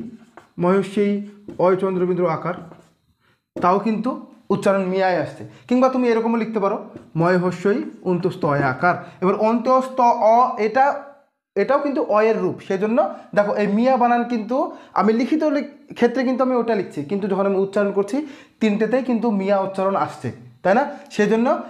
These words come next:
এই ইও, এটা হচ্ছে অয়ে চন্দ্রবিন্দুর রূপ, সেজন্য এটা হচ্ছে আমাদের বাদ যাবে। তাহলে আমরা এখানে একটা বাদ দিলাম, তাহলে এখানে আমরা একটা পেলাম,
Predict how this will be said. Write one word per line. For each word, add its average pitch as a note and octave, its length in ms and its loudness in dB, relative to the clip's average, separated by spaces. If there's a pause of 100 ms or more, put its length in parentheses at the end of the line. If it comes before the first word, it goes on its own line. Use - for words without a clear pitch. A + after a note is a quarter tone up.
(100)
এই G3+ 140 0 (580)
ইও, A#3+ 380 2
এটা G#3+ 220 2
হচ্ছে A3 280 -2 (460)
অয়ে G#3+ 260 4
চন্দ্রবিন্দুর G#3+ 680 0 (600)
রূপ, A3 180 2 (340)
সেজন্য A3+ 360 2
এটা G3+ 380 0
হচ্ছে G3+ 240 0
আমাদের G#3 220 0
বাদ D3+ 260 -2
যাবে। C#3+ 160 -6
তাহলে G3 180 0
আমরা G#3 180 -2
এখানে G3 220 -2 (340)
একটা F#3 260 2
বাদ F3+ 360 0
দিলাম, C3 180 -6 (520)
তাহলে A3+ 160 6
এখানে B3+ 200 2
আমরা C4 180 4
একটা G#3+ 280 2
পেলাম, F3+ 260 0